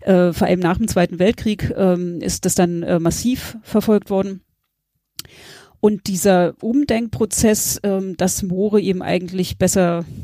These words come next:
nass sein sollten, ähm, der ist ja jetzt auch noch nicht gesellschaftlich unbedingt breit akzeptiert. Also wenn ihr euch mit Landwirten unterhaltet, die in entwässerten Mooren wirtschaften, werden sie es ganz anders sehen. Und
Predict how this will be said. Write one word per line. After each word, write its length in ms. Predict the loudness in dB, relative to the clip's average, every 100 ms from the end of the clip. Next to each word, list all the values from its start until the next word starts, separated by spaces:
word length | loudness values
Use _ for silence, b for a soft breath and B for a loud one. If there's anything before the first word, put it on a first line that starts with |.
| B B B _ _ _ _ _
nass 180 | -2 0
sein 180 | 0 0
sollten, 440 | 0 -2 -2 -8 -12 _ _ _
ähm, 420 | -2 0 0 -4 -10 B -2
der 100 | 0
ist 80 | 4
ja 80 | 2
jetzt 120 | 2
auch 80 | 0
noch 120 | 0
nicht 140 | -2 -2
gesellschaftlich 520 | 2 4 2 0 -4
unbedingt 360 | -4 -6 -4
breit 200 | 0 0
akzeptiert. 560 | -2 -6 -6 2 2 2
Also 380 | 0 -2 -4 -2
wenn 140 | -2
ihr 100 | 0
euch 140 | 0 -2
mit 80 | 0
Landwirten 400 | 0 2 0 0
unterhaltet, 500 | 2 4 4 2 -4
die 80 |
in 100 | -8
entwässerten 440 | -6 -2 -2 -2 0
Mooren 240 | 0 2
wirtschaften, 1000 | 2 4 2 0 -8 -10 -12 -16 -18 -16 -8
werden 180 | -6
sie 80 | -4
es 220 | -6 -2
ganz 160 | -2 0
anders 320 | 0 0 0
sehen. 260 | 0 -2 -2
Und 200 | -6